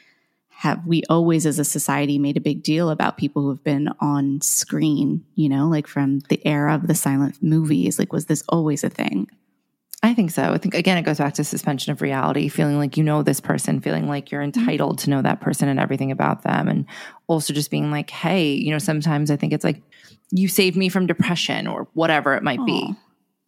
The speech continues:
Speaker 2: I, I'm not saying anyone saved me from depression. I'm just saying I feel <laughs> like that
Speaker 1: Yeah.
Speaker 2: might be, right? Like, "Oh, like, I laughed at Charlie Chaplin.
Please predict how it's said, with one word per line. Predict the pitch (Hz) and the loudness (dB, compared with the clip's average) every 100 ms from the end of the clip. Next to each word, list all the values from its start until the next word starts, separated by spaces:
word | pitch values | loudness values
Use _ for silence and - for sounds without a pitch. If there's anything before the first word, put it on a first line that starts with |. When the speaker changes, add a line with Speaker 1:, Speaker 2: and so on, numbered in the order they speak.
| _ _ - - - | _ _ -6 -6 -4
Speaker 2:
I, | 190 - | -6 -2
I'm | 160 | -2
not | 156 | 0
saying | 151 | 0
anyone | 151 135 | 0 -2
saved | - - | -2 0
me | 165 127 | 2 2
from | 196 | -2
depression. | 208 147 - 214 | 0 -2 0 0
I'm | 185 170 | 2 0
just | 147 | 0
saying | 175 123 - | 0 -2 -2
I | 165 147 | -2 0
feel | - 196 | 2 2
<laughs> | 202 | 4
like | 240 208 | 2 2
that | 269 220 | 2 2
Speaker 1:
Yeah. | |
Speaker 2:
might | 226 208 196 | 2 0 -4
be, | 190 160 175 | -6 -6 -2
right? | 165 | 0
Like, | 175 185 | 0 2
"Oh, | 233 202 | 2 4
like, | 175 | 2
I | 175 | 2
laughed | 185 180 170 | 4 2 0
at | 180 | -2
Charlie | - 156 | -2 -4
Chaplin. | 156 156 - 175 | -4 -6 -6 -12